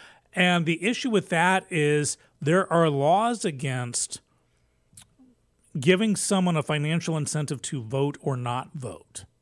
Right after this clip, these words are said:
And this is where the problem is. That,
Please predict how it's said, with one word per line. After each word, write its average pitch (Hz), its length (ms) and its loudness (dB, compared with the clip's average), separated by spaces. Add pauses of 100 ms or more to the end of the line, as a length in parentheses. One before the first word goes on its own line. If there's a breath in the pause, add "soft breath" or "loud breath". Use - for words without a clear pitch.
(640)
And 143 140 -6
this 131 200 -4
is 139 160 -4
where 147 180 0
the 123 100 -4
problem 139 640 -4 (180)
is. - 140 -14 (920 soft breath)
That, 160 260 -2